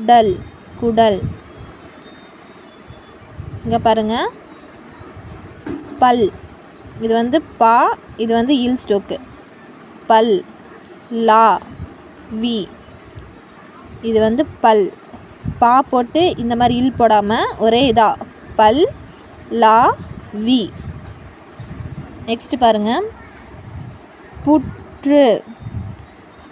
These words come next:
புற்று. இது வந்து இற்று. ஆ,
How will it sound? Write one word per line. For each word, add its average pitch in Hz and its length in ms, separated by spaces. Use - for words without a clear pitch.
புற்று. - 1600
இது 247 120
வந்து 247 420
இற்று. 226 760
ஆ, 233 360